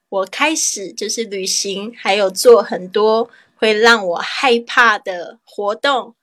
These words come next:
“I started to travel and do many activities that have scared me.”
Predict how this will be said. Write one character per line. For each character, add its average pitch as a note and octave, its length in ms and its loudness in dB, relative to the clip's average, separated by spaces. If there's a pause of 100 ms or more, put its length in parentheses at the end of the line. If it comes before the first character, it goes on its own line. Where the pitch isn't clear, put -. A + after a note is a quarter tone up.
“I G#3+ 160 -10
started A#3+ 680 -6
to A3+ 60 -14
travel A#3+ 800 -2 (340)
and G3+ 180 -12
do A#3+ 100 -6
many A#3+ 340 -4
activities A#3 680 -8
that - 260 -4 (300)
have G#3 180 -4
scared C4+ 560 -2
me.” G3+ 240 -14